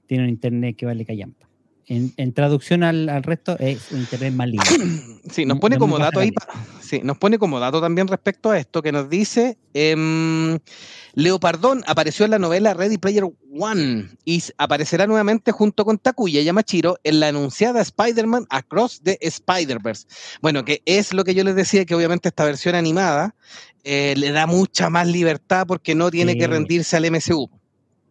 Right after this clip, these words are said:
Speaker 1: Sí, eso es cierto.
Speaker 2: <clears throat>
Speaker 1: Pero sabes que en un
Speaker 2: Así.
Speaker 1: momento, eh, dentro del mar de spoilers se hablaba de apariciones como esta, que es una, una cosa in-, in-,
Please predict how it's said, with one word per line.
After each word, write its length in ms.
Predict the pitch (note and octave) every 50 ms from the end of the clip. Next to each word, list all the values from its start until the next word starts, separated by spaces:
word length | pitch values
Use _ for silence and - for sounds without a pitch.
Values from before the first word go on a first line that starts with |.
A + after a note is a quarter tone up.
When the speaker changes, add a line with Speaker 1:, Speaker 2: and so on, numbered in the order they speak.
| _ _ _ -
Speaker 1:
Sí, 180 | B2+ A#2 A2 G#2
eso 160 | G2+ - A#2+
es 160 | G#2+ G#2+ -
cierto. 220 | - A#2 G#2 -
Speaker 2:
<clears throat> 200 | F#3 D3 A#2 G2 - _ _ _ _ - - - - - -
Speaker 1:
Pero 160 | - D#3 D#3
sabes 160 | C#3+ F3+ F#3 F#3
que 140 | - G#3
en 80 | G3 F#3
un 80 | F#3 F#3
Speaker 2:
Así. 100 | F3+ F3+
Speaker 1:
momento, 580 | F3+ F3 F3 F3 F3+ F#3+ F#3 - F3+ F3+ F3+
eh, 140 | D3 C#3+ C#3
dentro 300 | C#3+ D#3+ E3 - - D#3+
del 180 | D3 C#3+ C3+ A2+
mar 240 | A2 A2+ B2 C#3
de 100 | C#3 F3
spoilers 460 | E3 - _ - G3+ G#3 G#3 G#3 G3+ -
se 100 | - F#3+
hablaba 380 | F#3+ F#3 F#3+ G3 G#3 G#3 G#3
de 160 | G3+ G3+ G3
apariciones 460 | F#3+ F3+ F#3 F3+ F3 - G3 G3 F#3 -
como 220 | - A3 A#3 C4
esta, 300 | F#3+ B2+ - - - G#2
que 280 | G#2+ B2 B2+ B2 A#2+ A#2+
es 120 | B2 A#2+
una, 200 | A#2+ A#2 A2+ A2+
una 440 | A#2 - B2 B2+ C3+ - B2 A#2 A2+
cosa 280 | - A#2+ A2+ A#2 A2+
in-, 160 | G#2+ G#2+ A2 A#2+
in-, 240 | - A2 G#2+ G#2 G#2